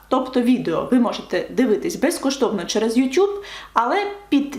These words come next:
ці відео є окремо продумані вправи, допоміжний матеріал, інтерактивний во-, вокабуляр. Все це представлено на інтерактивній платформі, для того, щоб, дивлячись відео, ви могли закріпити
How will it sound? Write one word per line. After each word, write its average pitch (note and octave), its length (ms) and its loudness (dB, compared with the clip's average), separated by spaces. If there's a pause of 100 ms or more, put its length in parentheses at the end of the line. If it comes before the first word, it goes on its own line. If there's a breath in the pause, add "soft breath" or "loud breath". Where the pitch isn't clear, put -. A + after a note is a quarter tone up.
ці B3 280 0
відео B3+ 440 2
є A3 320 0
окремо D#4 480 0
продумані A3 600 0
вправи, F4+ 600 0 (260 loud breath)
допоміжний C4 520 2
матеріал, G#3 560 0 (180)
інтерактивний A3+ 840 0
во-, G3 220 0
вокабуляр. G#3+ 680 0 (280 loud breath)
Все - 180 0
це C#4 140 0
представлено G#3 840 -2 (220)
на B3+ 200 4
інтерактивній G3 640 -2
платформі, G4 680 -2 (120)
для A3+ 200 0
того, F4 240 2
щоб, C#4 280 -2
дивлячись G#3 600 0
відео, F4+ 340 4
ви C#4 100 2
могли A#3+ 420 2 (260 loud breath)
закріпити D4+ 840 0